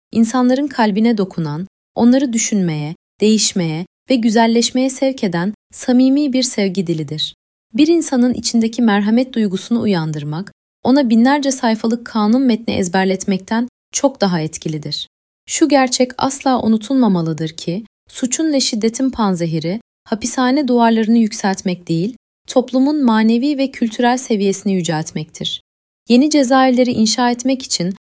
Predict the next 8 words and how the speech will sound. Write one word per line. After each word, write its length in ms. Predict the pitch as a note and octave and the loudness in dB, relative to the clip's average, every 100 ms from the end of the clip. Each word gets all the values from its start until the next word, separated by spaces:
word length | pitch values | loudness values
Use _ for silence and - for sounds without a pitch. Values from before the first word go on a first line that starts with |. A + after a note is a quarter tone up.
| _ _ | _ _
harcanan 560 | A3+ A3+ A#3+ B3+ C#4 | 2 2 4 2 2
devasa 560 | A#3 A3 A3 A#3 C4 A#3+ | 2 2 0 0 -2 -2
bütçelerin 600 | A3 - F#3 E3 D#3+ G3+ _ _ | -2 -2 -2 -2 -2 -6 _ _
çok 260 | - E4+ E4 | -2 -2 -2
küçük 320 | B3+ C4 C4 | -6 -6 -2
bir 140 | A#3+ A3+ | -2 -2
kısmı 380 | A#3 - C4 | -6 -2 0
dahi 320 | F#3+ D3+ D#3+ | 0 -2 -6